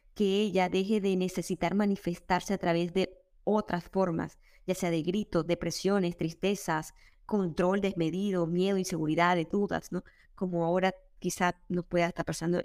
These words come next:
en la vida adulta, esa niña tratando de manifestarse de esas maneras. Entonces, al darle voz, al darle, eh, pertenencia, al permitirle hablar, vamos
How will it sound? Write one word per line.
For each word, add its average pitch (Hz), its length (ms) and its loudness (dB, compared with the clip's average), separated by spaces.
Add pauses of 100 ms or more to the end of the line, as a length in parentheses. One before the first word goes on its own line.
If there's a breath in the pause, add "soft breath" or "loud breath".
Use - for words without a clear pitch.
(120)
en 165 80 -8
la 151 100 -6
vida 160 200 2
adulta, - 420 -2 (320)
esa 175 200 -2
niña 175 220 2
tratando 170 320 -2
de 170 80 2
manifestarse 160 680 -2
de 165 60 0
esas 170 200 -8
maneras. 165 540 -2 (340)
Entonces, 170 520 -4 (220 loud breath)
al 165 180 2
darle 175 300 4
voz, 175 400 0 (240)
al 165 200 -2
darle, 180 560 0 (240)
eh, 165 440 -2 (220)
pertenencia, 170 840 -2 (200 loud breath)
al 170 160 0
permitirle 175 880 -2 (120)
hablar, 165 560 0 (1160)
vamos 190 340 0